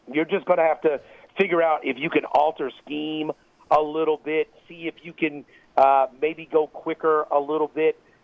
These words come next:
Uh, the problem is if you can pass and run, they can set up the screen game, which can help you out a little bit. But when you can't do any of it,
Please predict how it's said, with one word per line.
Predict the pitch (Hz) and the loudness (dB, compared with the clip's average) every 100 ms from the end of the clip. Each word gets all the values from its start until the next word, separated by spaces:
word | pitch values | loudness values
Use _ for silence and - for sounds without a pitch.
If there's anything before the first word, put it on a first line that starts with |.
| - | -2
Uh, | 135 131 127 | 4 4 2
the | |
problem | - 156 160 160 165 | 0 4 4 2 -2
is | 160 160 - | -2 -4 -8
if | 131 - | -14 -14
you | 147 | -6
can | 143 127 | -4 -2
pass | - 143 147 143 - | 2 4 4 2 0
and | 139 143 | 0 0
run, | 123 139 156 156 | 2 4 4 2
they | 139 | -2
can | - 117 - | -4 -6 0
set | 143 | -2
up | - | -2
the | - | -10
screen | 123 139 151 147 | -4 -4 -4 0
game, | 147 151 151 143 _ _ _ | 2 2 -4 -12 _ _ _
which | 147 | -4
can | - 139 | -2 2
help | 147 - | 2 2
you | 143 | 4
out | 139 139 | 4 4
a | 131 | 0
little | 143 139 | -2 -2
bit. | 139 139 | -2 -2
But | 120 | -4
when | 123 135 | -8 -10
you | |
can't | - 156 139 | -10 -2 -2
do | 127 123 160 | -4 -10 -6
any | 160 156 | 0 4
of | 143 | 4
it, | 147 | 2